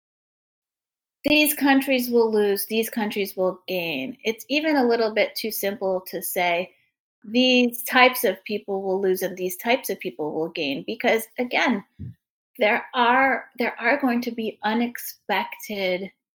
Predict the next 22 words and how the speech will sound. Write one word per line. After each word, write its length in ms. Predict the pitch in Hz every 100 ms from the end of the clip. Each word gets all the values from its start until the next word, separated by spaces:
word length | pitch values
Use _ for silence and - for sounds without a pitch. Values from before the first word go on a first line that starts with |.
| _ _ _ _ _
ways 640 | 202 220 240 208 165 175 -
in 260 | 208 196 190
which 400 | 190 185 - -
the 160 | 220 208
technologies 840 | - 185 - 175 190 196 196 196 190
get 240 | 180 -
used 340 | 190 196 247 -
that 160 | -
we 100 | 220 220
can't 360 | - 226 208 -
completely 440 | - 165 190 185 196
predict, 440 | - 196 147 - -
even 280 | 208 202
though 120 | 185 175
we 100 | 175
can 240 | 180 170
see 480 | 175 - 190 185 190 _ _ _ -
the 100 | 208
larger 920 | 196 196 190 190 190 190 185 175 175 202
lineaments 720 | 208 220 196 156 143 160 -
through 260 | - 180 175
which 320 | 170 170